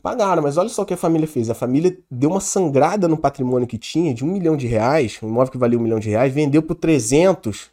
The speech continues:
na ansiedade, no, no, na falta de calma, na, na, na, na, na, na vergonha de ser exposto socialmente, porque são uma família super e tal, e pra pagar trezentos mil, quase, já tava em duzentos e tal, é, pra poder pagar essa dívida. E depois descobriu-se que essa dívida era uma dívida que tava sendo cobrada de forma abusiva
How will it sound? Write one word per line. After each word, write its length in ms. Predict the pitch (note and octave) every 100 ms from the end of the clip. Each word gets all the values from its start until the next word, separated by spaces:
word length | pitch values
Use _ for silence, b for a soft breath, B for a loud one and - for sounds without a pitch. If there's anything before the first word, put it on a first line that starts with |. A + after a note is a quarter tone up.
| _
na 120 | B2
ansiedade, 920 | B2+ - D#3+ A2+ B2 D#3 E3 B2 G#2+ G#2
no, 120 | A2+
no, 120 | A2+ A2
na 100 | G#2+
falta 320 | - D3 D3+
de 100 | C3+
calma, 640 | - B2 C#3+ D#3 C#3+ A#2+
na, 140 | A2 A2
na, 140 | G#2+
na, 100 | G#2+
na, 140 | G#2+
na, 140 | G#2 G#2 F#2+
na 160 | E2 A#2
vergonha 640 | D3+ D3+ A2+ B2+ E3 E3+
de 80 | C3
ser 140 | -
exposto 440 | C3 - C3+ D3 D3
socialmente, 680 | C#3+ - C3+ A2+ B2+ D#3
porque 100 | D#3
são 160 | A#2 B2+
uma 60 | C3
família 520 | A#2+ A2+ A#2 D#3 B2
super 240 | - B2
e 40 | A#2+
tal, 180 | D3 B B B B B
e 100 | F3
pra 140 | F3
pagar 420 | F3+ - - E3+ E3+
trezentos 480 | E3+ E3+ E3+ F#3
mil, 260 | F#3 E3 D#3+ - _
quase, 260 | - C3+ C3 B2
já 100 | A2+
tava 200 | A#2 A#2+
em 20 |
duzentos 300 | B2 A#2+ B2
e 40 | B2
tal, 360 | - B2+ D#3 _ _
é, 460 | - B2+ A#2 A2 G#2
pra 160 | -
poder 180 | - C3
pagar 200 | C3 C3+
essa 140 | C3 D3+
dívida. 300 | C#3 A2 A#2 b b b -
E 60 |
depois 320 | F#3 G3+ F#3+
descobriu-se 520 | F#3 - G3+ E3 F3+ -
que 60 |
essa 180 | G3 G3
dívida 260 | E3+ E3 E3
era 60 |
uma 140 | E3 D#3
dívida 260 | D3 C#3
que 60 | D3
tava 140 | C#3
sendo 180 | C3+ C3
cobrada 240 | C#3+ B2+
de 80 | B2
forma 240 | - A#2 B2
abusiva 540 | C3 D3 E3 G3+ A#3